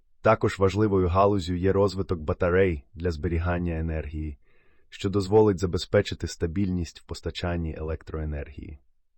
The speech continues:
У світі вже існують численні успішні проекти з використання відновлювальної енергії, такі як великі сонячні ферми та вітрові парки, які забезпечують електроенергію тисячі господарств.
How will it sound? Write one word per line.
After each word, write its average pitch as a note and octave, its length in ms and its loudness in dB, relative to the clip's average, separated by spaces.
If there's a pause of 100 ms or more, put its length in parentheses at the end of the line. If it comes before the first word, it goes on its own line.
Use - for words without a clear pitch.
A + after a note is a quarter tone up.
(460)
У F#2+ 100 -6
світі A2 400 0
вже G2+ 220 4
існують G2+ 420 0
численні G2+ 500 2
успішні F#2 500 -4
проекти F2 760 -2
з D#2+ 100 -14
використання F2+ 760 -4
відновлювальної E2+ 840 -4
енергії, E2 580 -6 (320)
такі G2+ 260 -2
як G2+ 200 2
великі G2 380 0
сонячні F#2 560 -2
ферми F#2 420 0
та D#2+ 140 -4
вітрові E2+ 400 -6
парки, E2+ 500 -4 (460)
які F#2 200 -4
забезпечують F#2 760 0
електроенергію F2 920 -2
тисячі F2 540 -4
господарств. D#2 840 -10